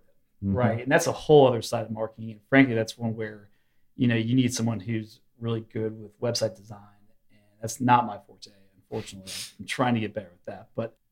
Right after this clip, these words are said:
Speaker 1: yeah, so what you wanna do is, is you wanna be able to convert them. And so that's, could be a pop-up, it could be a, um, "Here, join our mailing list."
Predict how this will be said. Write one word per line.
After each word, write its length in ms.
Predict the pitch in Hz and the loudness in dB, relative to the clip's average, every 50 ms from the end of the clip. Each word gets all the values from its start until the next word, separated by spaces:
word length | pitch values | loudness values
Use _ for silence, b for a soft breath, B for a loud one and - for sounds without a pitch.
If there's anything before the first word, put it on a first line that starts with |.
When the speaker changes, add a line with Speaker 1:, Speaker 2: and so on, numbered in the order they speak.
| _ _ _ _ _ _ - | _ _ _ _ _ _ 4
Speaker 1:
yeah, 240 | 147 - - 160 135 | 8 10 10 10 10
so 200 | - - - 143 | 8 6 4 6
what 200 | 139 165 165 165 | 6 6 4 4
you 80 | 156 | 4
wanna 160 | 151 147 135 | 4 4 4
do 340 | 123 117 139 151 165 165 147 | 4 2 4 4 6 6 8
is, 320 | 135 123 120 113 110 - - | 6 6 4 2 -2 -8 -12
is 240 | - 113 110 120 | -14 -16 -10 -4
you 60 | 127 127 | 0 2
wanna 160 | 131 131 123 | 4 4 4
be 80 | 120 | 4
able 160 | 123 117 120 117 | 2 2 0 -2
to 40 | - | -10
convert 380 | 113 107 107 110 104 98 - | -12 -10 -8 -8 -8 -8 -12
them. 100 | _ _ _ _ _ _ | _ _ _ _ _ _
And 100 | - - | -14 -8
so 220 | - - 120 113 | -2 -2 0 0
that's, 280 | 113 113 110 - - - | 0 -2 -6 -8 -12 -18
could 220 | - - - 120 | -12 -8 -6 -6
be 160 | 120 113 110 101 | -4 -4 -6 -8
a 60 | 95 | -10
pop-up, 720 | - _ - - 135 123 113 - - 123 117 113 113 - - - | -16 _ -2 2 2 2 2 2 0 0 0 0 -2 -4 -10 -20
it 120 | - - | -20 -18
could 240 | _ - 120 110 107 | _ -10 -10 -10 -10
be 400 | - 110 110 107 104 104 107 107 - _ _ _ _ _ _ _ _ _ | -10 -10 -10 -10 -10 -12 -16 -18 -20 _ _ _ _ _ _ _ _ _
a, 400 | 123 117 107 104 101 101 104 107 | 4 4 4 4 2 0 -4 -6
um, 340 | - - 117 110 110 107 104 104 | -6 -4 -4 -4 -4 -4 -6 -8
"Here, 320 | - - 120 110 107 107 | -6 -4 -2 -2 -2 -2
join 300 | 110 - 113 113 110 110 | -2 -2 0 2 2 2
our 160 | 104 107 110 110 | 0 -2 -4 -4
mailing 400 | 113 117 117 113 117 113 113 113 | -2 0 0 0 0 -2 -2 -4
list." 460 | 117 117 117 113 - - - - | -6 -6 -6 -6 -8 -10 -12 -12